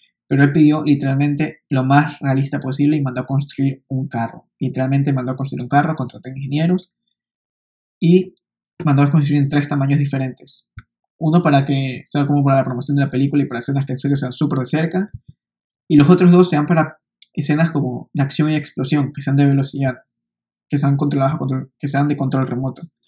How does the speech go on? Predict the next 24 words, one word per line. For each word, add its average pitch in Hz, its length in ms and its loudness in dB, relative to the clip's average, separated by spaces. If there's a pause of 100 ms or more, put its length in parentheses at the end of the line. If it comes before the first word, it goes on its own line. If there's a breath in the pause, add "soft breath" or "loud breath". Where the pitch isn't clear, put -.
(600)
Y 147 120 2
ese 143 100 2
es 156 60 2
un 143 120 0
punto 147 340 0
a 139 160 -8
favor 135 340 0
de 156 60 0
la 151 120 0
película 139 320 0
para 120 180 -8
que 127 80 -16
sea 135 140 -4
un 139 80 -2
tono 139 220 0
más 151 260 -2 (140)
realista. 135 720 -4 (880 soft breath)
Y - 80 -2
como 170 160 6
punto 220 220 2
final, 175 380 6
Forbes, 165 640 6 (500 soft breath)
la 135 580 4
famosa 131 1000 2